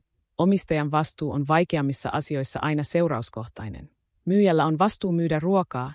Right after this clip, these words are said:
joka täyttää myyntiväitteet. Omistajalla on vastuu muuttaa ruokintaa ja hakea ko-, koiralle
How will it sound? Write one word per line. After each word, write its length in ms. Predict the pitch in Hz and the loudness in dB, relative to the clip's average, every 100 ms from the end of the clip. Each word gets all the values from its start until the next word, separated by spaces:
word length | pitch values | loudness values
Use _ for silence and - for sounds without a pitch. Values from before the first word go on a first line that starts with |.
| - | -12
joka 200 | 143 147 | -10 -6
täyttää 440 | 156 151 - 143 | -2 -2 -2 -2
myyntiväitteet. 960 | 139 151 147 131 117 95 - 80 73 - _ _ _ _ _ | 0 0 0 -4 -6 -8 -10 -14 -14 -18 _ _ _ _ _
Omistajalla 580 | - 175 165 - 147 139 | -2 0 0 -2 -2 0
on 140 | 135 139 | -2 -2
vastuu 340 | 147 - 147 | -4 -4 -4
muuttaa 480 | 147 170 185 - 143 | -2 -2 -2 -2 -2
ruokintaa 680 | 151 147 - 139 131 131 131 | -2 -4 -4 -6 -4 -8 -8
ja 80 | 143 | -10
hakea 340 | 135 160 170 147 - | -8 -6 -6 -8 -12
ko-, 140 | - - | -16 -12
koiralle 360 | - 160 139 | -6 -4 -2